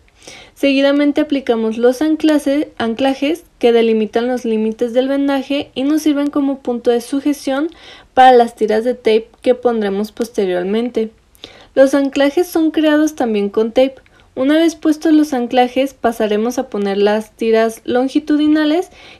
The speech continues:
que tienen la función de limitar los movimientos de pronación, supinación,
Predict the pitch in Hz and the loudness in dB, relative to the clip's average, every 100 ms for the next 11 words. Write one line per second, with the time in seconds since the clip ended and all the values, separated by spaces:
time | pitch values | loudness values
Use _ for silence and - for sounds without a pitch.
0 | - 262 269 240 240 277 277 285 - 220 | -2 -2 0 0 0 -2 -2 -4 -2 -2
1 | 214 233 233 220 - 214 208 220 - 247 | 0 -2 -2 -6 0 2 2 0 2 0
2 | 254 254 233 214 202 196 220 208 208 202 | 2 0 0 -2 -2 -2 -2 0 -2 -2
3 | - 220 208 208 - 226 240 240 247 202 | -4 -2 -2 -4 -6 -6 -6 -8 -8 -6
4 | 196 208 233 226 247 | -6 -6 -4 -6 -8